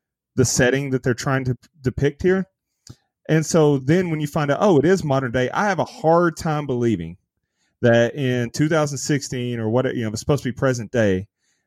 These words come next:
that a guest from a show is gonna be able to just sneak backstage and kill this woman without any security being, being around and being alerted of her screams or of the disturbance.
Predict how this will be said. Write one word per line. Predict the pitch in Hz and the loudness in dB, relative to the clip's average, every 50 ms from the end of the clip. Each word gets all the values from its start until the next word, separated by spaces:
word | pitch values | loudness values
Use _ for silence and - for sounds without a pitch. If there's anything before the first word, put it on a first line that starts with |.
| _ - | _ 0
that | 135 127 120 | 2 4 4
a | 117 101 | 2 0
guest | 110 104 - 139 143 170 175 165 - - - - _ _ | -2 -4 0 2 4 4 4 2 0 -2 -6 -8 _ _
from | _ - 156 135 123 | _ -6 -4 -4 -2
a | 117 | -4
show | - - 151 135 123 120 113 117 | -2 2 4 4 6 6 6 4
is | 113 113 - | 2 2 0
gonna | 135 123 123 | -2 -2 -2
be | 113 135 131 | 0 0 2
able | 127 120 120 | 2 2 0
to | 117 - - | -2 -6 -6
just | - 117 107 - - | -6 -6 -4 -4 -4
sneak | - 151 160 165 - - | -6 -6 -8 -8 -4 -2
backstage | 156 139 - - - - 147 127 117 113 113 113 - - _ _ _ _ | 0 0 0 -2 -4 -2 0 2 2 2 2 0 -2 -6 _ _ _ _
and | - 120 | -12 -10
kill | - - 180 180 175 | -2 0 2 2 4
this | 156 139 - - | 2 2 0 0
woman | 127 113 113 120 120 | -2 -2 0 0 0
without | 117 113 123 110 104 - - | 0 0 2 0 0 0 0
any | 147 156 170 165 | -2 -2 -2 -2
security | - - - - - - 170 160 143 117 113 | -2 -4 -6 -6 -2 0 2 4 4 4 2
being, | 107 123 120 120 117 120 117 117 - _ 127 | 2 2 0 0 0 -2 -4 -4 -8 _ -4
being | 131 131 123 | -4 -2 -2
around | 120 120 135 135 131 127 123 117 | -2 -2 -2 -2 -2 -4 -4 -4
and | 110 110 | -4 -2
being | 120 123 120 117 117 113 113 - _ _ _ _ - | -2 -2 -2 -2 -4 -6 -10 -14 _ _ _ _ -2
alerted | 127 120 123 143 147 147 127 113 120 | 0 2 4 4 4 4 2 2 2
of | 120 117 110 - | 0 0 0 0
her | 131 127 | 0 0
screams | 117 - - - 123 120 123 131 147 170 - - _ _ _ _ _ _ _ | 0 -2 -4 -4 -4 -4 -4 -4 -6 -10 -12 -14 _ _ _ _ _ _ _
or | 123 127 127 127 120 117 113 113 104 | 0 2 4 4 4 4 4 2 2
of | - 135 127 117 120 | 0 0 0 0 0
the | 127 | -2
disturbance. | 117 117 - 170 190 214 170 - - - - | -4 -2 0 0 0 0 -2 -6 -12 -16 -18